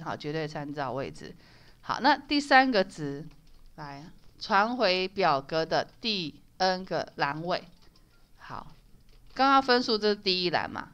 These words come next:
要传回等级这一栏嘛，所以这等级是第几个栏位？就这个是一个表格啊，左边第一嘛，啊，这边就第二啊。好，从左边数过来嘛，哈，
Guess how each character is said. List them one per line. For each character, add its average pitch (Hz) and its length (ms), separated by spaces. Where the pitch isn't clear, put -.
要 240 120
传 202 280
回 180 180
等 147 240
级 147 160
这 156 160
一 156 60
栏 95 200
嘛， - 200
所 - 160
以 226 140
这 220 160
等 190 200
级 165 160
是 160 140
第 180 180
几 147 160
个 139 140
栏 120 160
位？ 135 220
就 214 120
这 214 120
个 220 80
是 214 120
一 - 20
个 175 100
表 165 220
格 - 140
啊， - 120
左 170 200
边 180 180
第 165 260
一 156 60
嘛， 151 240
啊， 180 80
这 175 140
边 170 120
就 165 140
第 156 280
二 156 200
啊。 - 240
好， 147 120
从 170 180
左 175 140
边 175 120
数 165 200
过 151 160
来 78 160
嘛， - 160
哈， 147 200